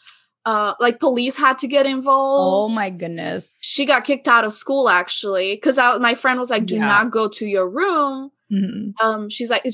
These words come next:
Speaker 1: he's like, "Do not go there 'cause she's about to start a fight and she's writing these things on Facebook." It's like, "I printed for you. We called the campus police."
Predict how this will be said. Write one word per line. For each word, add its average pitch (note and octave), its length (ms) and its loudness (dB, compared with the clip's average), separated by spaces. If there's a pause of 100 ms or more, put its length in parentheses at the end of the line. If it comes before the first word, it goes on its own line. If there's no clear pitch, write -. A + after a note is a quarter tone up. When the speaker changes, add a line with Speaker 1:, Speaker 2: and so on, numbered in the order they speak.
(120)
Speaker 1:
he's B3+ 220 -2
like, A#3 180 0
"Do A#3+ 100 -2
not G#3 240 0
go C#4 180 4
there G#3+ 140 0
'cause A3+ 140 -6
she's B3 200 -6
about A#3 220 -2
to G#3 60 -10
start G#3 260 -2
a G3+ 60 -4
fight D4 340 4
and A#3 120 -6
she's A3 220 -6
writing G#3 240 -2
these G3 140 -8
things G#3+ 200 -10
on G#3 120 -8
Facebook." C4+ 320 -8
It's A#3+ 100 -12
like, G#3 180 -6
"I G#3 80 -4
printed D4 400 -6
for A#3+ 180 -4
you. G#3+ 140 -6
We A3 140 -6
called A#3 360 -6
the A3 60 -8
campus G#3 400 -10
police." A#3 580 -8